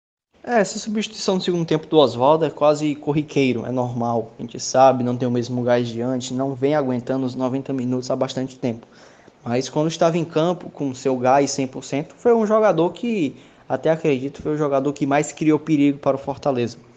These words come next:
Grandes chances, que acabou desperdiçando, isso é realidade, mas é um jogador que demonstra muito perigo. Mesmo com toda a sua experiência, mesmo com essa limitação física, é um jogador que apresenta muito perigo ainda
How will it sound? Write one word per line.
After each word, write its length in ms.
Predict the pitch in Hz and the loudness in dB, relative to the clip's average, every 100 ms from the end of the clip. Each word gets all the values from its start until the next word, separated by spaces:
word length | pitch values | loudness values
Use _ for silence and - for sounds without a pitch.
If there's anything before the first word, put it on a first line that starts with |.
| _ _ - | _ _ -6
Grandes 360 | 160 196 170 | -2 -2 -2
chances, 640 | - 156 175 170 160 143 - - _ _ _ | 0 2 2 0 -6 -10 -12 -20 _ _ _
que 220 | _ 135 123 | _ 0 0
acabou 400 | 120 123 131 135 | 2 2 4 2
desperdiçando, 680 | 135 131 127 123 - 147 | 2 0 0 -2 -2 -2
isso 140 | 147 139 | -2 -2
é 20 | |
realidade, 680 | 139 135 135 123 143 160 - - - - - _ | 0 0 2 2 2 0 -16 -20 -20 -20 -20 _
mas 560 | - 117 127 131 131 - | -6 0 0 2 -2 -2
é 80 | 135 | -2
um 100 | 135 | 0
jogador 400 | 143 139 131 127 | 4 4 4 2
que 80 | - | 0
demonstra 400 | 135 131 127 131 | 0 0 -2 -2
muito 200 | 127 123 | -4 -2
perigo. 360 | 143 135 110 - - _ _ _ _ | -2 0 -2 -6 -20 _ _ _ _
Mesmo 320 | 135 160 170 156 | 2 2 2 -2
com 160 | 143 | -4
toda 200 | 135 156 | 0 0
a 40 | 151 | 0
sua 120 | 147 | -4
experiência, 760 | - 131 120 143 156 143 143 | -2 -2 0 0 0 -2 -2
mesmo 360 | 127 135 135 135 | 0 0 0 -4
com 260 | - 131 120 - - 139 | -6 -6 -6 -14 -8 -4
essa 200 | 139 147 | -2 0
limitação 720 | 139 143 139 139 131 139 123 | 0 0 2 0 0 -4 -4
física, 480 | - 143 143 143 139 | -2 0 0 0 -4
é 40 | |
um 60 | 131 | -2
jogador 440 | 139 135 123 123 | 0 0 0 -2
que 80 | 123 | -4
apresenta 420 | 123 135 131 131 | 0 0 0 -2
muito 280 | 131 135 - | -2 -2 -2
perigo 340 | 151 131 127 | -2 0 2
ainda 400 | 147 143 143 131 | 2 2 0 -2